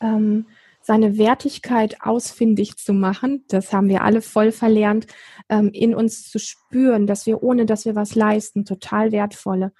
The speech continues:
total heilige Wesen sind und, und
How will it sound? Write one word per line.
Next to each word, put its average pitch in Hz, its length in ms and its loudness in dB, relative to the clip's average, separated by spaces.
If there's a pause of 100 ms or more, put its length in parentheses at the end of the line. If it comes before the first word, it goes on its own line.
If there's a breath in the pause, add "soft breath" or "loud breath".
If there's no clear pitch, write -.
(180 soft breath)
total 233 440 0
heilige 220 400 2
Wesen 226 340 -2
sind 202 300 -4 (640)
und, 214 500 -2 (840)
und 220 220 0